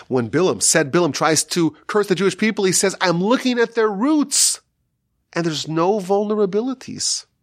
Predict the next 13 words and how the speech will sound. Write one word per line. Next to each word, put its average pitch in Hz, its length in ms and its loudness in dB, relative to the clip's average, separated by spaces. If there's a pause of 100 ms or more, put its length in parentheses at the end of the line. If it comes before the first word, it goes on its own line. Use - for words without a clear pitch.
(840)
I 151 100 0
see 208 280 2
no 190 200 2
place 196 420 -2
to, 170 240 0 (320)
to 165 120 0
grip 220 420 0
them 165 200 0
to 156 80 -2
try 156 220 0
to 165 180 0 (240)
damage 208 380 0
them." 87 220 -8